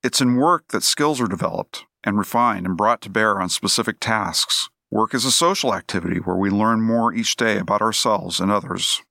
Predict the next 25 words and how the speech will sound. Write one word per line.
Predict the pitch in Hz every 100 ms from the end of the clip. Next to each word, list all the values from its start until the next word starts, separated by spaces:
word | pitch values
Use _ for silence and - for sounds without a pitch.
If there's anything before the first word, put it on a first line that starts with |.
| _ _ -
Work | 135 -
can | 127
take | 143 123
many | 131 139
shapes | 127 160 151 - -
across | - 107 92 - -
sector, | - - 120 - 139 143 - _ -
region, | 107 113 127 135 143 131 _ -
or | 143
economy, | 143 160 170 123 87 87 - _ _ _ -
but | 117
it | 110
provides | 131 139 151 131 -
each | 170 208 -
person | - 107 95 87 -
with | 98
a | 110
means | 110 127 135 147
by | 147
which | 135 113 - -
they | - 98
can | 95
earn | - 110 123
the | -
income | 101 90 95 87